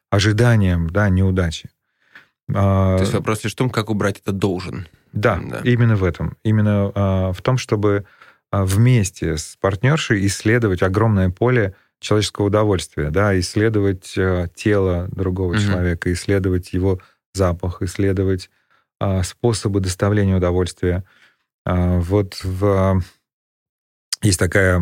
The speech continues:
Speaker 1: а, модель терапии, я вот тоже её принёс. А, это очень забавная книжка, а, Х-, Хелен Сингер Каплан, она, а, сексуальная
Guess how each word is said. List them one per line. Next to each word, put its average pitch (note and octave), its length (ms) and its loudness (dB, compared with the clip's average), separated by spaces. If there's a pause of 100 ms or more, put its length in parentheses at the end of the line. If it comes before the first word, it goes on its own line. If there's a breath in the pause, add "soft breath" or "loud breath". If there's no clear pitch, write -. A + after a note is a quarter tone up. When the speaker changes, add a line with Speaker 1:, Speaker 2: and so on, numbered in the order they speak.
Speaker 1:
а, F2+ 220 2
модель F#2 340 2
терапии, F#2 420 0
я F2 180 0
вот F2 120 -4
тоже E2 200 -2
её D#2+ 120 0
принёс. G#2 480 0 (720 loud breath)
А, F#2 420 2
это - 160 -2
очень G2+ 420 2
забавная G2 540 2
книжка, G#2 560 2 (120)
а, F2+ 480 0
Х-, F#2 80 -4 (300 loud breath)
Хелен G#2+ 340 2
Сингер F#2 400 2
Каплан, F#2+ 540 0
она, F2 440 0
а, E2+ 260 0
сексуальная G2+ 640 2